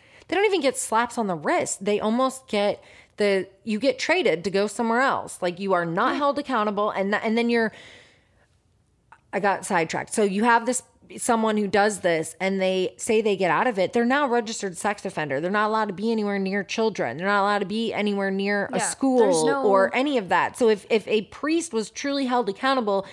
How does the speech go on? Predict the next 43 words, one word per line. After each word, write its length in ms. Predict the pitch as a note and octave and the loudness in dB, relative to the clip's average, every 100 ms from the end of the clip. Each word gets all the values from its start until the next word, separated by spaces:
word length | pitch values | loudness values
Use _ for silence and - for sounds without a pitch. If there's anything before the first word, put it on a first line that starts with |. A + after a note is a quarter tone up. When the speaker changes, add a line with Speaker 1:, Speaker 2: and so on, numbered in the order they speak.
| - | -12
Speaker 1:
they're 80 | - | -2
not 240 | G#3+ B3 A#3+ | 0 0 0
going 180 | B3+ A3+ | 0 0
to 40 | |
be 220 | G3+ A#3 | -4 -6
transferred 480 | - B3 A#3 - G3+ | -4 -2 -2 -2 -6
to 100 | A3 | -4
another 300 | G#3 A3+ G#3+ | 0 2 2
location 580 | G3 F#3 C#4 C4 - G3 | 0 -2 -2 -2 -2 -2
where 140 | G3 | -2
they 200 | G3 G3+ | 0 0
are 140 | F#3+ F#3 | 0 0
going 300 | A3 B3 A3+ | 0 0 -2
to 80 | |
be 340 | F#3 A#3+ A3+ - | -4 -4 -4 -4
in 300 | G#3 G3 G3 - - | -2 0 -2 -6 -18
Catholic 460 | - F3+ D#3+ G#3+ G3+ | -2 0 0 0 -4
schools, 640 | - - C#4+ C#4+ G3+ C#3 | -6 0 4 4 4 0
where 100 | F#3+ | -4
they're 160 | F3+ F#3 | -4 -4
going 380 | F3+ F3+ F3 F3+ | -2 -2 -2 -6
to 100 | F#3+ | -10
be 380 | F3+ F3+ F#3+ - - - - | -8 -6 -6 -8 -20 -12 -2
in 300 | G3 G3 G3 | 0 2 -2
playgrounds 760 | - C4 C#4 A3+ A3+ E3 D#3 E3+ | -2 2 2 2 0 0 -2 -4
around 380 | F3 G3+ G#3+ A3 | 0 2 2 0
children, 500 | - C#4 B3+ G#3+ E3+ | 0 0 2 0 0
because 160 | F3+ F#3+ | -2 -4
a 60 | |
true 500 | F3 - D4 D4 D4 | -4 0 2 2 0
registered 500 | A#3 B3 A#3+ - A3+ | 0 0 0 -4 -4
sex 280 | - A3 - | -2 -4 -4
offender 400 | A3 G3+ G3 G3 | -6 -4 0 0
would 180 | F3 F3+ | 0 0
not 360 | G#3 G#3+ - | 2 2 0
be 180 | F3+ G#3+ | -4 -4
allowed 400 | - G3 G3+ F3+ | 0 2 4 2
to 60 | F3+ | -4
do 180 | E3+ F#3+ | -4 0
that. 280 | C#3 F#2+ | 0 -2
So 80 | - | -6
why 340 | F3 F3+ F#3 G3 | -2 2 2 2
are 320 | G3 F#3+ | 2 0